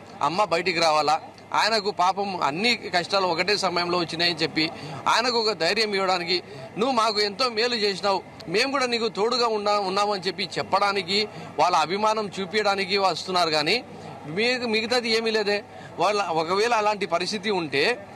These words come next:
సీబీఐకి ఒకవేళ అలాంటి పరిస్థితి ఉంటే, ఈవెన్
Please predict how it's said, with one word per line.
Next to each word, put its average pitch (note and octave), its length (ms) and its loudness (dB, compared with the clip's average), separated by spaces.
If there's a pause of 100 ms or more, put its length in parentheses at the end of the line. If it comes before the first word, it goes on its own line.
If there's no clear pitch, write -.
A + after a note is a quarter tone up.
(220)
సీబీఐకి G3 1300 0
ఒకవేళ E3+ 600 2 (340)
అలాంటి F3+ 300 2
పరిస్థితి E3+ 400 -4
ఉంటే, G3 140 -2
ఈవెన్ B3+ 320 2